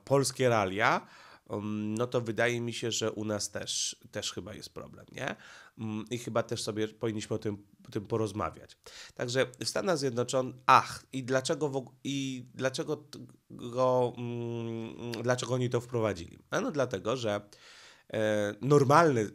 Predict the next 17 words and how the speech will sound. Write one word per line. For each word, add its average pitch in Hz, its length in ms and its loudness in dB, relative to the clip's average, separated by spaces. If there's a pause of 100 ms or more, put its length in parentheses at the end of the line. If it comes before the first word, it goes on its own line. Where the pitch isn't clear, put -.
(160)
w - 40 -8
Stanach 147 320 2
Zjednoczonych 127 480 -2
jest 127 100 -4
już 123 100 -4
tak 151 180 0
po 131 140 4
prostu 127 340 -2
pioruńsko 131 540 2
drogo, 104 580 0 (580)
że 123 120 -6
taki 131 520 -4
normalny, 127 680 2
zwykły 123 480 0 (360)
posiłek 127 460 4
w, - 100 -8 (160)
łek 120 280 2